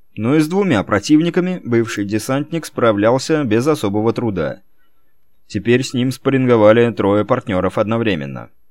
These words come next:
"Ты где взял этого вундеркинда?" —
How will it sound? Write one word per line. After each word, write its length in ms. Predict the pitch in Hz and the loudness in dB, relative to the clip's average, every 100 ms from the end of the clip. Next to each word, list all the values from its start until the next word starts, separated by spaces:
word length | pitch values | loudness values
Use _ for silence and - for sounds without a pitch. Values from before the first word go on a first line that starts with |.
| - - - - - - - | -20 -20 -20 -20 -20 -20 -12
"Ты 100 | 98 | -10
где 200 | 92 117 | -2 -2
взял 280 | 113 139 139 | 0 0 0
этого 260 | 123 117 120 | 0 -2 -2
вундеркинда?" — 760 | 123 131 147 156 135 78 | -2 -2 -2 -2 -4 -4